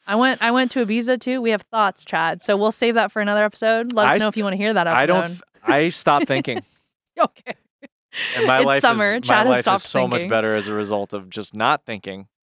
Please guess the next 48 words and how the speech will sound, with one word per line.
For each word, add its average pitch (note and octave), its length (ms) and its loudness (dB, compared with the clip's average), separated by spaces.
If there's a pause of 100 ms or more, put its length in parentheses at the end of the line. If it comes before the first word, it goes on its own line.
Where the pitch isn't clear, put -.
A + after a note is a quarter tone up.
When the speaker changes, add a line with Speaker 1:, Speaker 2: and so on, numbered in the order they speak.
Speaker 1:
I F#3+ 120 -8
love E3+ 200 -4
it. F3+ 120 -4
Speaker 2:
Okay, D3+ 160 0
I C3+ 100 2
had F3 200 0
to F3+ 60 -10
think E3+ 200 -4
a D3+ 40 0
little C#3 220 2
bit, A#2 160 -2
though, A2 180 2
because G#2 300 -8
we G#2+ 160 -10
just A#2 540 -4 (440)
talked A2+ 300 0
to B2 100 -4
our G#2 120 0
homie G#2+ 420 -8 (160)
Wookie, C#3+ 380 -4
who D3+ 80 -8
just C3 140 -10
Speaker 1:
Yep. F3+ 80 -4
Speaker 2:
came C3 180 -6
in. C3+ 240 -6 (340)
Speaker 1:
It - 40 -20
was F3 100 -18
a - 20 -12
fun F3+ 240 -6
chat. F3 320 -4 (100)
He's C4 140 -10
a E4+ 60 4
Speaker 2:
Yes. G4 160 2
Speaker 1:
fun F#4 100 -2
guy, A3 320 2
I F3 60 -2
will F3 160 -2
say. G3 420 -6
Speaker 2:
Yeah, D3+ 200 4
he's A#2+ 180 -6
great. A2+ 320 -2
Speaker 1:
Yeah. F#3+ 220 -2
Speaker 2:
He's, - 260 -14
um, G2+ 720 -6 (100)
Speaker 1:
Fun A3 160 -6
career, F#3+ 600 -4 (160)
fun F#3+ 160 -10
music. E3+ 480 -10